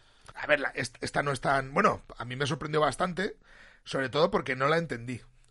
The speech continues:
Eh, hace muchos años, eh,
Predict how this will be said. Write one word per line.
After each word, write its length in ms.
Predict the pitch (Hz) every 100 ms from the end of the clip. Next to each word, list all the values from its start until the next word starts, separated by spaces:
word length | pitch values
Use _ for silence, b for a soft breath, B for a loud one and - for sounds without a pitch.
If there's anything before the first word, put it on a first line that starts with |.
| - - - - -
Eh, 560 | 143 135 131 131 - -
hace 460 | - 214 208 190
muchos 960 | 175 165 - - 170 165 160 156 160 -
años, 640 | 196 175 175 226 - - b b b b
eh, 920 | 156 143 135 131 127 120 117 113 110